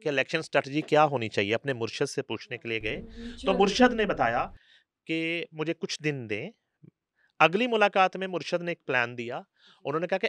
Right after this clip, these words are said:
Speaker 1: एनए की ये लिस्ट है, इन लोगों को टिकट्स देना है,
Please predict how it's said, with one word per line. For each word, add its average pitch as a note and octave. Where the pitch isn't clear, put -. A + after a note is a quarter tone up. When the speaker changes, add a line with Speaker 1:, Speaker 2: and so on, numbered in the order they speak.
Speaker 1:
एनए E3
की G3+
ये D3
लिस्ट G3+
है, G3
इन F#3
लोगों E3+
को F3
टिकट्स C3+
देना A2
है, A#3+